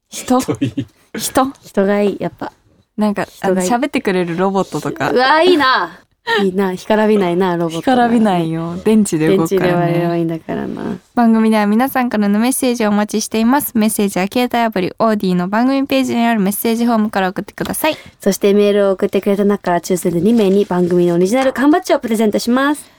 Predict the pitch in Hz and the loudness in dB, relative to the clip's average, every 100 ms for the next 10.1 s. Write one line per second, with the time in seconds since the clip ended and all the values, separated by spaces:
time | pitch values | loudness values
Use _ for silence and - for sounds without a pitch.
0 | - 226 226 226 220 254 277 - 285 - | -2 2 4 4 2 0 0 0 -2 -2
1 | 262 226 214 - 214 220 285 - 220 - | -2 0 0 0 -2 2 0 0 -4 0
2 | 214 202 - - 262 262 269 - 220 208 | 0 0 -2 -4 0 2 0 0 0 2
3 | 208 202 196 - 247 262 277 254 - 208 | 0 -2 -4 -2 -2 0 0 0 -2 -6
4 | 214 208 202 202 - 190 - - 196 190 | -4 -2 0 -2 -4 -6 -6 -6 -2 0
5 | 208 269 311 302 - 320 330 247 - 202 | 2 2 0 0 -2 -2 -2 -4 -4 -2
6 | 196 196 214 220 247 320 339 - - - | 0 0 0 -2 0 0 0 -8 -16 -2
7 | 220 302 330 214 220 202 196 190 - 220 | 2 2 2 2 2 2 2 -2 -2 0
8 | 233 220 202 196 214 247 294 294 240 220 | 0 0 0 2 2 2 0 0 2 2
9 | 233 247 214 208 262 277 277 277 277 392 | 2 0 -2 0 -2 -2 0 0 2 0